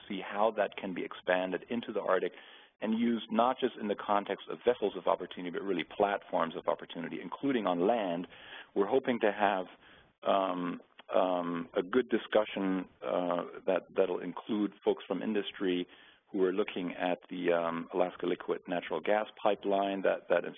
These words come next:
some ways you can think of as, as potentially a, a great platform of opportunity for sustained observations. Um, we'll have, um, participation by, by the fisher-, fishing industry. Um,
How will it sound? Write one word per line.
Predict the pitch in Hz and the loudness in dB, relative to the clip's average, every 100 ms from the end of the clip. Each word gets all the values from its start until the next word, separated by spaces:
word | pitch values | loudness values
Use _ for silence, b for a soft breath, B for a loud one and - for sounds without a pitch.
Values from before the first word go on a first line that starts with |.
| - | 0
some | 101 | 2
ways | 92 87 90 | 2 0 -2
you | 87 | -8
can | 87 | -6
think | 95 85 | -4 -4
of | - - | -2 0
as, | 80 - 85 | 0 -2 -6
as | 80 | -4
potentially | - 95 - - 85 | -6 -8 -8 -6 -6
a, | 87 87 | -6 -8
a | |
great | - 90 98 - | -2 2 2 0
platform | - 85 85 82 78 | 2 2 2 -6 -4
of | |
opportunity | 78 82 - 85 78 - | -4 -6 -10 -10 -10 -8
for | 80 - | -8 -8
sustained | 85 80 76 | -8 -8 -4
observations. | 82 78 80 80 80 - 92 - B B B B _ _ _ _ _ - - | -6 -4 -4 -2 -2 -4 -12 -16 B B B B _ _ _ _ _ -10 0
Um, | 92 90 87 90 | 2 2 0 -2
we'll | 98 95 | 0 2
have, | 101 92 90 - | 2 0 -2 -2
um, | 85 82 80 | 0 0 -2
participation | - 82 92 92 87 90 | -6 -6 -4 -2 -2 0
by, | 85 82 82 | 0 0 -2
by | - 80 82 | -2 -2 -2
the | 85 - | -6 -2
fisher-, | - - 120 110 B B B B _ - | -2 0 0 0 B B B B _ -4
fishing | 156 147 135 | -2 2 2
industry. | 120 117 - - 110 101 98 B B B _ | 0 -2 -4 -2 0 2 -2 B B B _
Um, | - 92 90 87 87 82 | 2 4 4 0 -4 -8